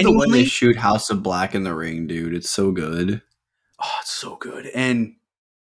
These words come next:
Speaker 2: This is kind of all over the place as a match, though. I mean,
Speaker 1: all over the place as a match, but it, it covered all the bases, right? This was the first match all night. So, like, if they're assuming, you know, Dynamite and Rampage, this was the first match all night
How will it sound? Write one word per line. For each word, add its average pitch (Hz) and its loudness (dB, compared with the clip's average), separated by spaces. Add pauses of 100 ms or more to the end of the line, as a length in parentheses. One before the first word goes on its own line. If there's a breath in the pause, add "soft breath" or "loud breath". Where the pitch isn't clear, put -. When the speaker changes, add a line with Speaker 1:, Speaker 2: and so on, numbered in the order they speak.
(460)
Speaker 2:
This 151 -4
is 240 -4
kind 175 2
of 127 4
all 104 2
over 92 0
the 87 -4
place 87 -6
as 85 -6
a 78 -10
match, 76 -8
though. 113 2
I - -6
mean, 90 2
Speaker 1:
all 262 6
over 330 2
the 302 0
place 233 2
as 208 -2
a 202 0
match, 139 -2
but 165 -6
it, 170 -6
it 160 -4
covered 196 -2
all 180 -2
the 160 -4
bases, 127 -4
right? 123 -2 (500)
This 202 4
was 214 0
the 190 4
first 190 0
match 175 0
all 160 0
night. 127 0
So, 123 -4
like, 131 -2
if 135 0
they're 131 4
assuming, 135 2
you 127 4
know, 120 2
Dynamite 127 2
and 117 -2
Rampage, 123 0
this 190 -2
was 277 0
the 214 2
first 196 0
match 143 0
all 127 -2
night 117 -4